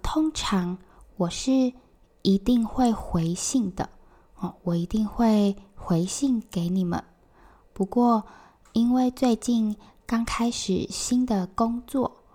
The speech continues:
我在台湾的学校教书，所以平日比较忙。平日，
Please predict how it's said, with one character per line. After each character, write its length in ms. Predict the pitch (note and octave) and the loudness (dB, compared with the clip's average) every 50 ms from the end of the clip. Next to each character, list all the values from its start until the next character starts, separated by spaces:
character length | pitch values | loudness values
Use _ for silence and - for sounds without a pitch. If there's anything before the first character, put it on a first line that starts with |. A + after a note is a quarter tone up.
| - - - - - _ - | -20 -20 -20 -20 -20 _ -4
我 120 | - F3 F3 | -4 -2 -2
在 480 | - G#3+ G#3+ G#3+ G#3 G3+ G3 G3 F#3+ F#3+ - | 0 0 2 4 4 4 4 2 0 -4 -6
台 260 | - - F#3+ F#3 F#3 | -6 -2 0 0 2
湾 240 | F#3+ G#3 G#3 G#3 G#3+ | 2 2 0 -2 -2
的 220 | - F#3+ F3+ F#3 | -4 -4 -4 -4
学 260 | F#3 - - - E3 E3 | -6 -6 -6 -4 -4 -4
校 380 | - - A3+ G#3+ G3 F3+ F3 | -4 -4 -2 -2 -2 -2 -4
教 320 | - - - G#3+ G3+ G#3 G#3+ | -6 -4 -4 -2 -2 -2 -6
书， 380 | - - - C4 B3+ B3+ B3+ - _ - - - - - - _ _ | -8 -10 -6 -4 -4 -4 -4 -8 _ -20 -20 -20 -20 -20 -20 _ _
所 300 | - - - G#3 G3+ G#3+ | -14 -6 0 2 4 4
以 360 | A3 A3 G#3 G3 - - - - - _ _ _ _ _ - | 4 4 4 2 0 -4 -8 -14 -20 _ _ _ _ _ -6
平 420 | - - G#3 F#3+ F3+ F#3 G3+ A3 | -4 0 0 0 2 2 0 0
日 340 | A#3+ B3+ B3 A3+ G3+ G3+ - - _ _ _ _ _ | 0 0 0 0 0 -4 -6 -14 _ _ _ _ _
比 160 | - G3 F3 | 4 4 4
较 240 | E3 - G#3 G#3+ G#3 | 4 4 2 2 2
忙。 360 | G3 F3+ E3+ D#3 D3 D3+ D#3+ - _ _ _ _ _ _ _ _ _ - - | 2 0 0 -2 -4 -8 -14 -18 _ _ _ _ _ _ _ _ _ -16 -8
平 240 | - F#3 F3+ F3+ F#3+ | -2 -2 0 0 2
日， 260 | G#3 A3 G#3+ G3 | 2 2 2 0